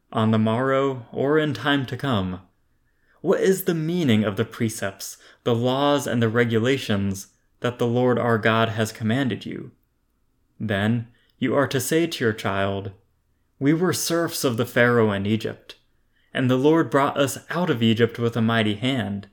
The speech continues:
and before our eyes the Lord showed signs and wonders, great and grievous, against Egypt and against Pharaoh and all his household.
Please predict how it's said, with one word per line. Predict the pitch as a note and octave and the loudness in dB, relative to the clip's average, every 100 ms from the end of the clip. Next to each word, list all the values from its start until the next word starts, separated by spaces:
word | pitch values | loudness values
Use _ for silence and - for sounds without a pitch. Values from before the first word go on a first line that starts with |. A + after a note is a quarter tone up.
| - | -8
and | A#2 A2 A2 G#2 - - - | -2 2 0 -2 -16 -18 -6
before | C3+ B2+ E3 F3 | -4 0 0 2
our | - C#3+ B2+ | 2 2 0
eyes | C#3+ D3 G2+ F#2+ F#3+ - _ _ _ _ _ | -2 0 0 0 -4 -10 _ _ _ _ _
the | - | -4
Lord | A#2+ C3 C3+ | 0 2 0
showed | - C#3+ B2+ B2 | 0 -2 -2 -4
signs | - C#3 D#3 C3+ G#2+ | -6 -4 -2 0 0
and | G2 G2+ G2+ | 0 -4 0
wonders, | C#3 C#3+ A2 F#2+ F#2 - _ _ _ _ - | 0 2 2 2 -4 -10 _ _ _ _ -10
great | B2 D3+ F3 E3 - - | -2 2 2 2 -2 -6
and | B2+ A#2 | -2 0
grievous, | A#2+ D#3+ D#3+ A#2+ G2 - - - _ _ _ | 2 4 4 4 2 -4 -12 -16 _ _ _
against | A#2+ B2 A#2 - | 0 0 0 -2
Egypt | D#3 D#3+ B2 F#2+ - - | -4 0 0 0 -4 -14
and | - A#2+ | -4 0
against | A#2+ A#2 - | 2 0 -2
Pharaoh | - D3 B2 G#2 G2+ | 0 4 4 4 2
and | G2 G#2 | -2 0
all | A#2 A#2 | 2 2
his | A#2 A2 | -2 -2
household. | A#2 B2+ - - - | -2 -2 -4 -12 -14